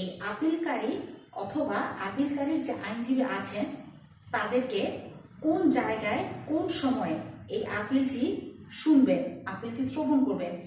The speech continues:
সেই সময় এবং সেই জায়গার নাম উল্লেখ করে এই আপিলকারী এবং আপিলকারীর নিযুক্ত আইনজীবী তাদেরকে নোটিশের মাধ্যমে জানানো হবে। তো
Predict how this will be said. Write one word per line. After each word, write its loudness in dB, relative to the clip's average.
সেই 2
সময় -2
এবং -4
সেই 0
জায়গার -2
নাম 0
উল্লেখ 2
করে 0
এই -2
আপিলকারী 0
এবং 2
আপিলকারীর -2
নিযুক্ত -2
আইনজীবী -2
তাদেরকে -2
নোটিশের 2
মাধ্যমে -2
জানানো 0
হবে। -6
তো 0